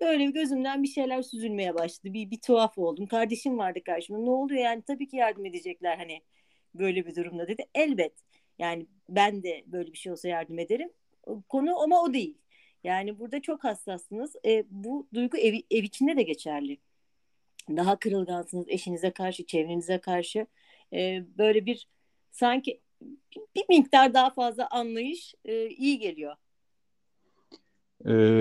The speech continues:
Speaker 2: doğrudur. <laughs> Bir şey diyemeyeceğim buna. Eşime sormak <laughs> lazım, dürüst olmak gerekirse. Ama inanırım.
Speaker 1: Yok, yok,
Speaker 2: Yani
Speaker 1: iyi
Speaker 2: şöyle
Speaker 1: geliyor. <laughs> Söyleyeyim.
Speaker 2: Evet, evet, inanırım. Ya bir kere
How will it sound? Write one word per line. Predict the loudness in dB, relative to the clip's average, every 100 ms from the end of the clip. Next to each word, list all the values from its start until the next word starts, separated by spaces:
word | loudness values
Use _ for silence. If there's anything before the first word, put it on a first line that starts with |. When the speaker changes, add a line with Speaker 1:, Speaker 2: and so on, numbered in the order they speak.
| 8 8 12
Speaker 2:
doğrudur. | 12 12 12 10 8 0 6 10
<laughs> | 12
Bir | 12 10
şey | 10 12
diyemeyeceğim | 12 10 10 8 6
buna. | 4 4
Eşime | 4 4 2 2
sormak | 4 6 6 2 -2 -2
<laughs> |
lazım, | -2 -4 -8 -8 2
dürüst | 2 4 6
olmak | 6 6 4 6
gerekirse. | 6 6 0 -4 -8 -8 -12 2 8
Ama | 12 12
inanırım. | 12 12 12 12 8
Speaker 1:
Yok, | 6 6
yok, |
Speaker 2:
Yani | 6 4
Speaker 1:
iyi | 4
Speaker 2:
şöyle | 8 8
Speaker 1:
geliyor. | 8 4 0 -2 -8
<laughs> | -4 -4 -2
Söyleyeyim. | -2 -2 6
Speaker 2:
Evet, | 10 12 12 10
evet, | 10 6
inanırım. | 4 6 6 6 4
Ya | 2
bir | 0
kere | 4 4 4